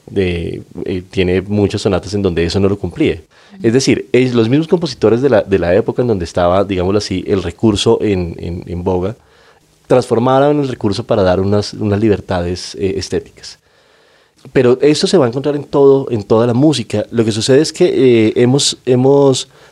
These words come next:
puesto por encima del, de los conceptos, hemos puesto el repertorio. Entonces, eh, ayer tuve precisamente una experiencia en donde les mostraba cómo conceptos que son muy desde el jazz, como la sustitución tritonal, como una cantidad de cosas,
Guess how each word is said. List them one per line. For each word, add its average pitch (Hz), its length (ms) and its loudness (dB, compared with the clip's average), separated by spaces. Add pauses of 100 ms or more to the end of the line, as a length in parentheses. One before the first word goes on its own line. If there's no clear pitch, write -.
puesto 147 280 0
por 139 180 0
encima 147 480 0
del, 127 300 0
de 104 100 2
los 98 140 0
conceptos, 120 480 -2
hemos 113 160 -2
puesto 113 260 0
el 107 60 -4
repertorio. 101 520 -2 (180)
Entonces, 98 420 -6
eh, 87 240 -4
ayer 95 240 -4
tuve 104 180 2
precisamente 104 440 0
una 107 60 2
experiencia 92 520 -4
en 110 100 -2
donde 92 500 -2 (460)
les 113 140 0
mostraba 101 460 2
cómo 117 500 2
conceptos 104 540 0
que 107 100 -6
son 98 160 -2
muy 113 240 2
desde 117 200 0
el 101 80 -4
jazz, 95 520 -2 (240)
como 95 220 0
la 87 120 0
sustitución 92 480 -10
tritonal, 90 540 -4
como 95 180 -6
una 90 120 -4
cantidad 95 280 -4
de 92 80 -10
cosas, 104 340 -2